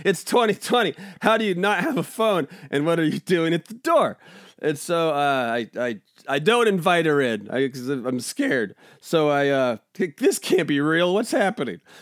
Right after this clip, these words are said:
So, so I, I close the door, and then I, I, I come down to the podcast dojo. I grab a shirt, and I grab a hat. Or I grab a, I grab a what?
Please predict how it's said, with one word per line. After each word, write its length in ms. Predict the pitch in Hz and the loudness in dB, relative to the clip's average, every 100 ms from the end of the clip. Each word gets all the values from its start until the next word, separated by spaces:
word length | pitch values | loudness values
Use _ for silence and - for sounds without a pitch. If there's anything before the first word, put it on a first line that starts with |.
| - | -20
So, 380 | - - 165 156 | -8 0 2 0
so 220 | 127 147 | 0 0
I, 120 | 135 131 | 0 0
I 120 | 117 | -4
close 360 | - 202 240 202 | -2 0 0 -2
the 80 | 180 | -8
door, 440 | 233 117 113 110 - | -4 -2 -4 -4 -4
and 180 | 123 | -2
then 160 | 139 139 | 0 0
I, 220 | 135 123 | 0 -2
I, 80 | 117 | -6
I 100 | 113 | -8
come 260 | - 156 160 | -4 -2 0
down 220 | 156 147 | 0 0
to 60 | 139 | -2
the 80 | 123 | -6
podcast 540 | - 127 - 233 - | -4 -4 -4 -10 -6
dojo. 400 | 135 135 120 131 | -2 -2 -2 -2
I 100 | 123 | -2
grab 240 | 113 131 | -4 -4
a 60 | 98 | -4
shirt, 440 | - - 180 165 _ _ _ | -8 -4 -2 -4 _ _ _
and 100 | 110 | -6
I 60 | 117 | -4
grab 260 | 120 131 | -2 -4
a 60 | 87 | -6
hat. 420 | - 180 175 165 - _ - | -2 0 0 -2 -14 _ -6
Or 140 | 123 | -4
I 20 | 117 | -2
grab 240 | 135 113 98 | -4 -6 -8
a, 40 | 98 | -12
I 40 | |
grab 200 | 104 85 | -10 -10
a 20 | |
what? 300 | 87 156 - | -4 -4 -4